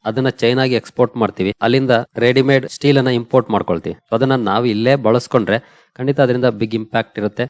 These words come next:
ಜೊತೆಗೆ ಚೀನಾದಲ್ಲಿ ಸಮಸ್ಯೆಗಳಾದಾಗ ನಮ್ಗೆ ಇಂಪ್ಯಾಕ್ಟ್ ಕೂಡ ಆಗೋದಿಲ್ಲ. ಗ್ಲೋಬಲ್ ಸಪ್ಲೈ ಚೈನ್ ಮೇಲೂ ಕೂಡ ನಾವು ಇಂಪ್ಯಾಕ್ಟ್ ಅನ್ನ ಮಾಡ್ಬೋದು in case ನಾವು ಅದನ್ನ ಪ್ರಾಪರ್ ಆಗಿ ಬಳಸ್ಕೊಂಡ್ರೆ.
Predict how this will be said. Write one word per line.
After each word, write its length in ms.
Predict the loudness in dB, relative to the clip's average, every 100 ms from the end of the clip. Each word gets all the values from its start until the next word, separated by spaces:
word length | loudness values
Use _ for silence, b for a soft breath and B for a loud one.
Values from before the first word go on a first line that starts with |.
| -2
ಜೊತೆಗೆ 680 | 0 2 2 0 -2 _ _ _
ಚೀನಾದಲ್ಲಿ 640 | -4 0 2 2 0 -2 -6
ಸಮಸ್ಯೆಗಳಾದಾಗ 720 | -8 -6 -2 -2 0 0 0 -2
ನಮ್ಗೆ 420 | -2 -2 0 -2
ಇಂಪ್ಯಾಕ್ಟ್ 560 | -4 -12 -6 -8 -6
ಕೂಡ 140 | -4 -2
ಆಗೋದಿಲ್ಲ. 340 | -2 -4 -6 -8 b b -2
ಗ್ಲೋಬಲ್ 320 | 0 2 0
ಸಪ್ಲೈ 360 | -2 -4 -4 -4
ಚೈನ್ 240 | -4 -4
ಮೇಲೂ 180 | -6 -6
ಕೂಡ 160 | -4
ನಾವು 280 | -4 -2 -6 -6
ಇಂಪ್ಯಾಕ್ಟ್ 400 | -2 -2 -2 -2
ಅನ್ನ 120 | -2
ಮಾಡ್ಬೋದು 560 | 0 0 0 0 -2 -2
in 120 | -4
case 260 | -6 -4
ನಾವು 120 | -4 -4
ಅದನ್ನ 160 | -4
ಪ್ರಾಪರ್ 380 | -4 -2 -2 -2
ಆಗಿ 160 | -4 -4
ಬಳಸ್ಕೊಂಡ್ರೆ. 580 | -4 -4 -4 -8 -8